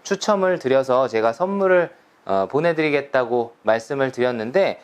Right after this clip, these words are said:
지금 앞에 보이시는 이 택배 박스가 볼라타피즈 박스입니다. 스무 개가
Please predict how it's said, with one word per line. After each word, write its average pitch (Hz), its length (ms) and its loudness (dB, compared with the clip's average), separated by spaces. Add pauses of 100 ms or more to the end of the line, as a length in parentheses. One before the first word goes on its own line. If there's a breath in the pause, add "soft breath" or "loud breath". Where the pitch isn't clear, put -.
(100)
지금 160 360 0
앞에 151 320 0
보이시는 147 580 0 (240 loud breath)
이 123 240 -2
택배 202 380 0
박스가 196 600 2 (340 loud breath)
볼라타피즈 185 760 2
박스입니다. 165 580 0 (380)
스무 247 360 0
개가 160 440 2